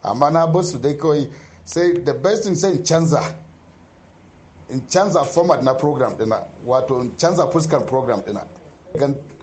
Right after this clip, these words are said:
wani production na daban. A yanzu ma kuma ina, eh, tsara wata program, wani documentary a kan wayansu mutane da ake kira mutanen Birom a jihar Plateau.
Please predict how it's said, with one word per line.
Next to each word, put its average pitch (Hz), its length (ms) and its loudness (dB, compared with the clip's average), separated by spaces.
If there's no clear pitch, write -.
wani 147 200 2
production 139 500 0
na 127 160 2
daban. 110 260 -2
A 131 140 4
yanzu 165 440 4
ma 147 300 2
kuma 147 340 0
ina, 139 480 2
eh, 113 220 2
tsara 147 240 2
wata 131 340 0
program, 143 500 0
wani 143 380 0
documentary 143 760 2
a 101 100 -2
kan 143 260 0
wayansu 143 320 0
mutane 123 720 0
da 107 160 2
ake 127 220 -2
kira 123 240 0
mutanen 123 480 0
Birom 104 260 0
a 92 120 -2
jihar 117 320 -2
Plateau. 110 360 0